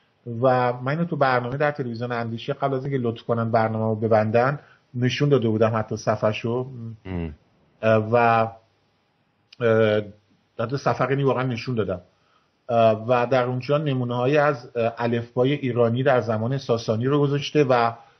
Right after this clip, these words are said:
Speaker 1: واژهٔ دین، اه، ببخشید، دین دبیره،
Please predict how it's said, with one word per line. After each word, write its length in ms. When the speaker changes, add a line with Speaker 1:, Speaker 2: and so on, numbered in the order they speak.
Speaker 1:
واژهٔ 760
دین، 480
اه، 240
ببخشید، 560
دین 200
دبیره، 640